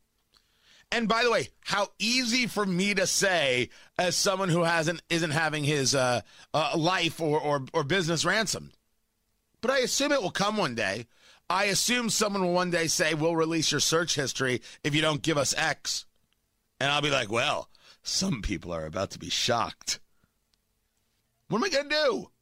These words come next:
What are you gonna do? Do you know who you are when you walk into the room? That's a serious question.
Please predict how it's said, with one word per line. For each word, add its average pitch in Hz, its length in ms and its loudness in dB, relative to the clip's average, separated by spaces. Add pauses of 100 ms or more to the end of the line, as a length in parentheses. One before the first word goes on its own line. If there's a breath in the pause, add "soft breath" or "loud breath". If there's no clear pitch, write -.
(180)
What 285 140 -2
are 302 60 0
you 311 140 2
gonna 277 200 0
do? 143 400 -4 (1400)
Do 226 140 0
you 311 100 2
know 320 220 2
who 339 100 4
you 294 160 2
are 285 240 4
when 226 120 0
you 220 100 0
walk 220 280 0
into 226 200 0
the 220 100 4
room? 196 300 2
That's 254 240 0
a 247 140 0
serious 285 520 2
question. 220 600 -2